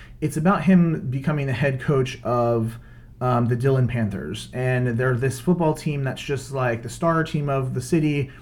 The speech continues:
Everyone, everyone in the town obsesses about football. That's all they talk about. That's all they care about. It's just Friday night football, high school football.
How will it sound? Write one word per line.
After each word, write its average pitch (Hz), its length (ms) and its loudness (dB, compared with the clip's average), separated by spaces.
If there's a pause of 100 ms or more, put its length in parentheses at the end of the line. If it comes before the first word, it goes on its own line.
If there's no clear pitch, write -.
(440)
Everyone, 151 560 2
everyone 147 520 0
in 151 60 0
the 147 60 0
town 135 340 -2
obsesses 127 420 -4
about 135 240 -2
football. 123 260 -2
That's 123 200 -4
all 135 120 -2
they 143 100 -2
talk 127 220 -4
about. 127 160 -2
That's 110 100 -8
all 131 120 -2
they 135 100 -2
care 131 200 -2
about. 123 280 0
It's 113 120 -8
just 117 160 -8
Friday 135 280 0
night 127 280 -2
football, 123 420 -2
high 123 180 -2
school 123 200 -6
football. 123 500 -4